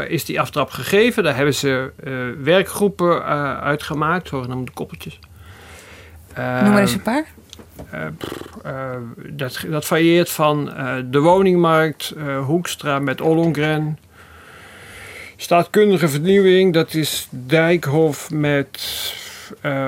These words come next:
Speaker 1: Ollongren en Jette. Migratie is Dijkhoff met Jette en zo heb je er een heleboel.
Speaker 2: Mhm.
Speaker 1: Eh, af-, enfin, het plan is om het, in dit na-, om het najaar hier, eh, spijkers met koppen te slaan.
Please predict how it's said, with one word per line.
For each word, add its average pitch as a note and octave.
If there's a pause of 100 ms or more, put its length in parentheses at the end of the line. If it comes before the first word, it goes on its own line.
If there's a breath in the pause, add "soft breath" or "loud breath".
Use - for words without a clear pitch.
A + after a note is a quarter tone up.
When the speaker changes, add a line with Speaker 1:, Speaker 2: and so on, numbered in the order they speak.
(100)
Speaker 1:
Ollongren D3+
en C#3
Jette. D#3+ (400 loud breath)
Migratie D#3+
is D3+
Dijkhoff D#3
met C#3+
Jette C#3+
en C#3
zo C3+
heb C3
je C#3+
er C#3
een C3+
heleboel. D3+
Speaker 2:
Mhm. G#3+ (840 loud breath)
Speaker 1:
Eh, - (420)
af-, -
enfin, E3
het C#3+
plan F#3+
is D3+
om D#3+
het, C#3
in E3
dit D3
na-, E3+
om D#3
het C3+
najaar D3+
hier, B2+
eh, A2+ (380)
spijkers -
met -
koppen F3
te -
slaan. E3+